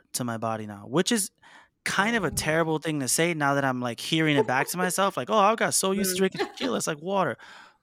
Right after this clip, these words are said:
Speaker 1: But, um, I don't really get, like, too much hangovers from, like, drinking the drinks. Now, if I'm taking just straight shots of tequila, I'll have
Speaker 2: Yeah.
Speaker 1: a hangover while I'm taking the shots of tequila.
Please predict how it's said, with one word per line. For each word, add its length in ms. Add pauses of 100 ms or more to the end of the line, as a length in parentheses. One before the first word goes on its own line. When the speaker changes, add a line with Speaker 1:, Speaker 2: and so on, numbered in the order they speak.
(140)
Speaker 1:
But, 360 (540)
um, 400 (540)
I 120
don't 220
really 240
get, 220
like, 180 (460)
too 180
much 180
hangovers 520
from, 120
like, 180
drinking 540 (720)
the 140
drinks. 340
Now, 140
if 60
I'm 80
taking 220
just 160
straight 200
shots 320
of 40
tequila, 480 (1500)
I'll 160
have 100
Speaker 2:
Yeah. 100
Speaker 1:
a 40
hangover 440
while 240
I'm 100
taking 220
the 60
shots 280
of 60
tequila. 340